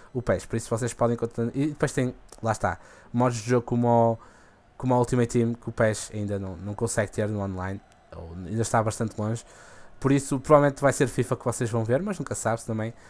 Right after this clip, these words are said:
não pode fazer um random, eh,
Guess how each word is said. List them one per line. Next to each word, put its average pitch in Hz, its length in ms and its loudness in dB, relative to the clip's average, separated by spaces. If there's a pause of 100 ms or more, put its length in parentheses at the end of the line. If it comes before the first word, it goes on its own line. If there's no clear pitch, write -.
(200)
não 120 100 0
pode 117 200 4
fazer 113 340 0
um 123 180 0
random, 117 680 2 (400)
eh, 113 480 0